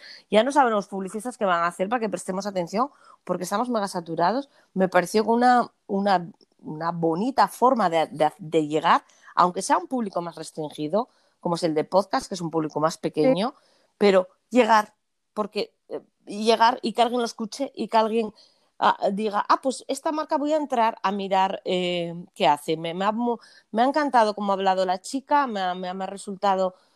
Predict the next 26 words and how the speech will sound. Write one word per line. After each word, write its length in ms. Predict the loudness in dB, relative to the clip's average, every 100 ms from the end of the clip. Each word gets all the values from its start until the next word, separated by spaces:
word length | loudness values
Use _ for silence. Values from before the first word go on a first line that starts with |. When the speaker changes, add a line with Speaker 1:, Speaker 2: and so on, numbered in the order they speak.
| _
Speaker 1:
súper 320 | -6 2 2
empática 760 | 2 2 2 2 2 6 6 6
Ale, 320 | 2 -6 -8 _ _ _
eh, 220 | -4 -2 0
la 140 | -2
vitalidad 480 | -2 -6 -6 -6 -8
que 100 | -10
tiene 280 | -8 -6 -4
y 40 |
me 80 | -4
apetece 540 | -4 -6 -4 -6 -6
saber 280 | -6 -4 2
Speaker 2:
Sí, 60 | 4
Speaker 1:
qué 80 |
Speaker 2:
sí, 60 | 4
Speaker 1:
hace 180 | 2 -4
Speaker 2:
sí. 60 |
Speaker 1:
esa 180 | -8 -8
marca, 340 | -8 -8 -8 -6
¿no? 160 | -6 -8 -18
¿Sabes 260 | 0 2 4
lo 80 | 2
que 100 | -2
te 120 | -6
quiero 160 | -6 -6
decir? 300 | -6 -10